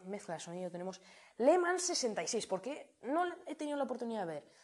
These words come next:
Realmente, de las nueve películas nominadas, he visto solo siete. Me queda Jojo Rabbit, que espero ir al cine este fin de semana para verla,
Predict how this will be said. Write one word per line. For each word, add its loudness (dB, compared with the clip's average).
Realmente, 0
de -4
las -2
nueve 2
películas -4
nominadas, -4
he -4
visto -6
solo -4
siete. -4
Me -10
queda -4
Jojo 2
Rabbit, 2
que 2
espero 2
ir 4
al 0
cine -6
este -6
fin -4
de 0
semana -6
para 0
verla, -4